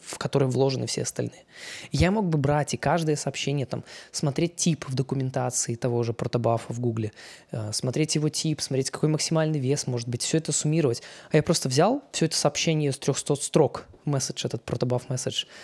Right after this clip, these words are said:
э, копирую, вставляю в Notion A I, там, пишу ему, какой вес в байтах может быть максимальный вес этого, ну, какой максимальный вес в байтах может быть этого сообщения.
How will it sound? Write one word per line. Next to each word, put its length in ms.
э, 680
копирую, 380
вставляю 460
в 60
Notion 320
A 240
I, 140
там, 200
пишу 280
ему, 320
какой 280
вес 240
в 60
байтах 420
может 220
быть 80
максимальный 560
вес 280
этого, 240
ну, 80
какой 240
максимальный 460
вес 200
в 80
байтах 320
может 160
быть 140
этого 160
сообщения. 500